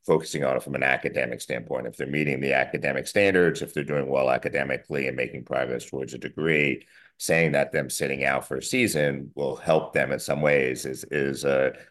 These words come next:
harder argument for me to see how you can justify that. Um, so I think, again, I, I, I think we, now I will say we need to do a better job in universities. This is a whole different issue with making it easier to transfer and making that process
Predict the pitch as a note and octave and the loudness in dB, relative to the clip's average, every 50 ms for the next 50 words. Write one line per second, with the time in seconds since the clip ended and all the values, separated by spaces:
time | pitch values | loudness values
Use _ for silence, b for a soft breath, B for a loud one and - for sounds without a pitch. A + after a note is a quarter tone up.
0 | B _ - G2 F2 D#2+ D2+ D2+ D2+ D2 C#2+ C#2 C2 B1+ - - - C#2+ C#2+ C#2 | B _ 4 6 8 8 8 6 6 4 2 -4 -6 -6 -8 -8 -8 -6 -4 -4
1 | B1 B1+ B1 - - C#2 C2+ C2 A#1+ C2 C2+ C2 B1+ B1+ B1+ B1+ - C#2 C2 A#1+ | -4 -4 -6 -6 -6 -4 -4 -4 -2 0 0 0 -2 -4 -6 -6 -4 -4 -4 -4
2 | B1+ B1 A#1 - - - C2+ C2 B1+ - - - - B1 B1 B1 A#1 A1 A1+ G#1+ | -6 -10 -14 -16 -8 -4 -4 -4 -2 -4 -6 -6 -4 -4 -4 -2 -4 -4 -4 -4
3 | G1+ G1+ G1+ - _ _ - B1+ B1+ B1 B1 B1 B1 A#1+ - - F2 D#2+ D#2 D#2 | -4 -6 -8 -12 _ _ -8 -6 -6 -6 -6 -8 -10 -10 -4 0 4 4 4 4
4 | D#2 E2 D#2 D2 C#2+ C2+ D2 D2 C2+ C2 B1 A#1 - _ _ _ _ _ _ _ | 4 0 0 -2 -2 0 0 2 2 0 -2 -6 -12 _ _ _ _ _ _ _
5 | _ _ _ _ - - A1 - - _ C#2 C#2 - - D#2+ E2 D#2+ - F2+ D2+ | _ _ _ _ -8 -8 -8 -8 -4 _ 0 0 2 2 2 2 2 2 0 -2
6 | - - D#2+ E2 F2 D#2+ F2 F#2 F#2 - - - F#2 E2 C#2+ D#2+ F2 F#2+ F2+ - | -2 -2 -2 0 0 0 0 -2 -4 -6 -2 2 4 4 6 6 6 4 4 4
7 | F2 D2+ D2+ D#2+ D#2 D#2+ E2 D#2 D2 D2 - D#2 C#2 C2 C2 D#2 D#2 D2 C#2+ - | 0 -2 -2 -4 -4 -4 -6 -6 -6 -4 -4 -2 -2 0 0 0 0 0 0 0
8 | - D2 C#2 C2+ C2+ C2+ C2+ C#2+ C2+ C2 C2 C2 C#2+ D2+ D2 - D2 C2+ C2 C2 | 2 2 2 2 0 -4 -6 -6 -6 -6 -4 -2 -2 -2 -2 -2 -4 -6 -6 -6
9 | C#2+ C2+ C2+ - C2 B1+ - - D#2 D2+ - D2 - - C#2+ F#2 - - - E2 | -6 -6 -6 -6 -8 -4 0 0 0 2 0 -2 -2 0 2 2 2 2 2 2
10 | C#2+ C#2 C2+ B B B B B - E2+ D#2+ D2+ E2+ E2 D#2+ D#2 D2 C#2 C#2 C#2+ | 0 0 -2 B B B B B 0 2 4 4 2 2 2 2 0 0 2 0
11 | D2 C#2+ - - C2+ - - - - C2+ C2 B1+ B1 - - - A#1+ B1 - - | 0 0 -2 -2 -4 -4 -6 -6 -4 -2 -2 -2 -2 -4 -2 -2 -2 -2 -2 -6
12 | _ _ _ - D2 C#2 C#2 C2+ C2+ C2+ C2+ C2+ C2 C2 C2 B1+ - - - D#2 | _ _ _ -2 0 2 2 2 2 2 2 2 0 -2 -4 -8 -12 -6 -2 -2
13 | C#2+ C#2 C#2 D2 C#2+ C#2+ D2 C#2+ - - D2+ C#2 C2 B1+ - - C2+ C2+ B1+ - | -2 -2 -2 -2 2 4 4 4 4 2 2 2 2 2 0 0 0 0 0 -2
14 | - - - | -6 -8 -10